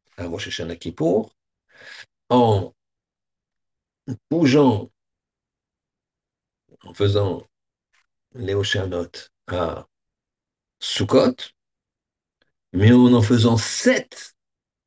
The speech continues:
plus celle de Sukkot qui est une, une. Donc on arrive au chiffre huit. Chiffre huit qui est un chiffre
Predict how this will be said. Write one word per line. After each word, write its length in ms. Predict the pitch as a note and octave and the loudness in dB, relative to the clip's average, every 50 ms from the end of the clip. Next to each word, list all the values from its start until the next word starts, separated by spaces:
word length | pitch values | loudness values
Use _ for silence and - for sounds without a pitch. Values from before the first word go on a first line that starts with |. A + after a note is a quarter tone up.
| _ _ _ _ _ _ _ _ _ _ _ _ _ _ _ _ | _ _ _ _ _ _ _ _ _ _ _ _ _ _ _ _
plus 500 | - B2+ A2 G2+ - - - - - - _ _ _ _ _ _ _ | -10 -8 -8 -8 -10 -14 -16 -16 -18 -20 _ _ _ _ _ _ _
celle 260 | - - - A2 A2 | -10 -6 -4 -4 -4
de 80 | A2 G#2+ | -4 -6
Sukkot 360 | G#2 - A2 G#2+ - G#2+ G#2 | -6 -6 -6 -4 -2 -2 -2
qui 300 | - - - - B2+ C3 | -2 -4 -4 0 2 2
est 240 | - F#2+ E2+ - - _ _ _ _ _ _ _ _ _ _ _ _ _ _ _ _ _ _ _ _ _ _ _ _ _ _ _ _ _ _ - | 2 2 -2 -6 -12 _ _ _ _ _ _ _ _ _ _ _ _ _ _ _ _ _ _ _ _ _ _ _ _ _ _ _ _ _ _ -2
une, 420 | - D3 D3 C3+ G#2+ F#2 - - _ _ _ _ _ _ _ _ _ _ _ _ _ _ _ _ _ _ _ _ _ _ - | 0 2 4 4 2 0 -2 -12 _ _ _ _ _ _ _ _ _ _ _ _ _ _ _ _ _ _ _ _ _ _ -12
une. 300 | E2+ E2 E2 F#2 G#2 G#2+ _ _ _ _ _ _ _ _ _ _ _ | -10 -10 -10 -10 -12 -14 _ _ _ _ _ _ _ _ _ _ _
Donc 200 | - - - - | -10 -10 -8 -6
on 80 | G#2+ G#2 | -4 -4
arrive 220 | A2 B2 D3 C#3 | -2 -2 -2 -4
au 60 | B2+ | -4
chiffre 380 | A#2 - - G#2+ - - F#2 E2+ | -6 -6 -8 -8 -8 -8 -10 -10
huit. 460 | D2+ C#2 - - _ - - - _ _ _ _ _ _ _ _ _ _ _ _ _ _ _ _ _ _ _ _ _ | -10 -10 -12 -18 _ -20 -20 -20 _ _ _ _ _ _ _ _ _ _ _ _ _ _ _ _ _ _ _ _ _
Chiffre 380 | - - - G#2 - - G#2+ | -18 -14 -14 -10 -4 -2 2
huit 200 | A2+ B2 D3 C#3 | 2 2 2 2
qui 120 | - - G#2+ | 0 -2 -2
est 40 | G2+ | -2
un 40 | |
chiffre 560 | G2+ - - C3+ B2+ - - A2+ A#2+ A#2+ A2+ | -2 0 -2 -2 -2 -2 -2 -2 -2 -2 -4